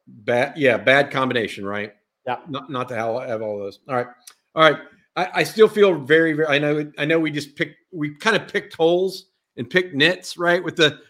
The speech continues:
Speaker 1: with the, um, uh, offensive line. But in general, I, I, it's hard to do that when you're sitting here looking at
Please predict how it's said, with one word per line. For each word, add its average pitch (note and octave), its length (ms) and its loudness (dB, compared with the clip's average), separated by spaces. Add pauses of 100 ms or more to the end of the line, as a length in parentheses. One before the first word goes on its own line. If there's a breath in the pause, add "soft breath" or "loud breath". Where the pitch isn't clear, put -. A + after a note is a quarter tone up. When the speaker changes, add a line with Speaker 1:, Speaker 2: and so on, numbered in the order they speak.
(120)
Speaker 1:
with C#3+ 160 -8
the, C#3+ 220 0
um, A#2 440 -2 (140)
uh, A#2+ 280 -6 (100)
offensive D3 380 -8
line. C#3+ 340 -6 (540)
But E3 120 -2
in G#3 180 -4
general, C3+ 360 -4
I, C#3+ 100 -4 (140)
I, D#3 200 -6 (100)
it's D3 180 -10
hard G3 300 -2
to C3+ 80 -14
do D3+ 220 -6
that C3 260 -2
when B2+ 100 -10
you're C3 80 -10
sitting E3+ 260 -10
here D3+ 140 -6
looking C3+ 440 -8
at A#2 240 -8